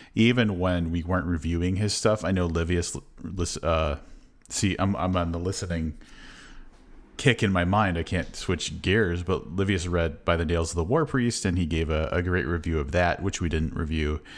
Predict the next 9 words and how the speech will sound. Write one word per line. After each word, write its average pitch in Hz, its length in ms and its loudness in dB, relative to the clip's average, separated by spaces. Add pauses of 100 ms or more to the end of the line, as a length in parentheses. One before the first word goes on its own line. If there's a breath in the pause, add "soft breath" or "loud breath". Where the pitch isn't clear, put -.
(460 loud breath)
Um, 80 480 2
but 90 160 2
his, 101 300 0 (100)
his 98 200 -2
story 87 460 0
in 78 260 -2 (160)
the 85 80 0
book 80 220 -2
anthology, 80 640 0